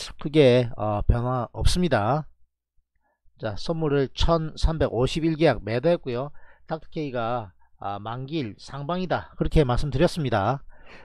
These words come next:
자, 장 종료 이후에, 아, 여섯 시에 종료하고, 아, 일곱 시까지 미국 선물은 더 추가 운용이 되거든요. 나스닥이 영점영사 마이너스였는데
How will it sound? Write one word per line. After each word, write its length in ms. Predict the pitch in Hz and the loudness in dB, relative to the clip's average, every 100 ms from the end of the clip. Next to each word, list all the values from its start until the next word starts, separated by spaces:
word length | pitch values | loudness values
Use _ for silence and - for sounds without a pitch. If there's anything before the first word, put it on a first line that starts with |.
| - - | -20 -4
자, 300 | 135 120 - - _ | 0 0 -4 -18 _
장 300 | - 139 160 | -8 -6 -6
종료 440 | - 123 127 143 175 | -6 -6 -4 -2 0
이후에, 540 | 131 151 175 143 139 - _ - - - | 2 4 6 6 4 -2 _ -20 -20 -12
아, 520 | 135 104 101 101 92 _ _ 139 | -6 -4 -4 -6 -12 _ _ 2
여섯 180 | 131 | 4
시에 220 | 175 143 131 | 4 4 4
종료하고, 760 | 123 127 131 127 120 160 175 - - - - - - - | 2 2 4 4 6 6 6 2 -20 -20 -20 -20 -20 -12
아, 140 | 104 - | -10 0
일곱 220 | 170 165 | 4 4
시까지 500 | - 143 127 127 110 | 4 2 4 2 2
미국 220 | 127 143 | -2 -4
선물은 280 | - 165 139 | -4 -4 -4
더 140 | 127 127 - | -4 -8 -10
추가 500 | - 147 156 147 123 - - - - - - | -20 -8 -4 -4 -4 -10 -20 -20 -20 -20 -6
운용이 400 | 117 120 143 156 | -2 4 6 8
되거든요. 640 | 135 123 175 139 127 170 - - - - - | 8 6 4 4 6 4 2 -14 -20 -20 -14
나스닥이 880 | 110 120 139 - - 165 160 143 139 | -2 4 6 4 6 6 6 6 6
영점영사 1040 | 165 170 - 143 123 - - 131 165 - | 6 4 4 4 2 -10 -4 0 4 4
마이너스였는데 1000 | 117 104 151 180 - 143 127 120 147 151 | 4 4 4 4 4 2 0 2 4 4